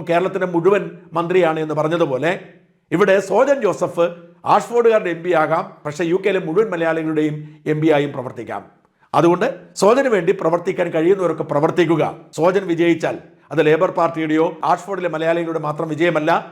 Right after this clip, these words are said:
മുഴുവൻ മലയാളികളുടെ വിജയമാണ്. വേണ്ടത് ചെയ്യുക. മറ്റിടങ്ങളിലുള്ള മലയാളികൾക്കും അവിടേക്ക് എന്തെങ്കിലും ചെയ്യാൻ കഴിയുമെങ്കിൽ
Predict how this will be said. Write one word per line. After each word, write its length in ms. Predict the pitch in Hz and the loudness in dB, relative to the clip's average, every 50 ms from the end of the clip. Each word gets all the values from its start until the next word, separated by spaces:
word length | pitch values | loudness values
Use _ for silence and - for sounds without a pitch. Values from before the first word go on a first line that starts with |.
| - - _ _ _ _ - - | -20 -20 _ _ _ _ -4 -2
മുഴുവൻ 260 | 185 208 233 254 247 220 190 | 0 2 4 2 2 2 2
മലയാളികളുടെ 420 | 170 170 165 165 165 156 156 156 147 | 2 2 2 2 0 -2 -4 -4 -4
വിജയമാണ്. 420 | 151 139 160 160 156 151 151 165 190 214 - - - _ _ _ - 139 | -2 -2 0 0 2 0 0 0 -4 -6 -8 -18 -20 _ _ _ -2 2
വേണ്ടത് 320 | 185 214 247 240 233 185 180 160 160 | 2 2 2 0 0 -2 -2 -2 -2
ചെയ്യുക. 200 | 156 156 147 160 - 175 | -2 -2 -2 -2 -2 0
മറ്റിടങ്ങളിലുള്ള 680 | 208 214 214 - 294 269 269 247 240 226 214 208 196 190 190 | 0 0 0 0 2 2 2 2 2 0 0 2 0 0 0
മലയാളികൾക്കും 560 | 180 175 170 165 170 170 160 156 156 143 113 - - - _ _ _ - 139 | 2 2 2 2 2 0 -2 -4 -6 -8 -14 -14 -16 -20 _ _ _ -4 -2
അവിടേക്ക് 340 | 160 170 175 175 170 170 170 160 | -2 0 0 0 -2 -2 -4 -6
എന്തെങ്കിലും 320 | 160 175 165 170 165 156 156 | -4 -6 -6 -6 -8 -6 -2
ചെയ്യാൻ 160 | 160 160 160 156 | -2 -2 0 0
കഴിയുമെങ്കിൽ 400 | 160 156 156 156 156 151 151 135 | 0 0 0 0 0 0 -2 -2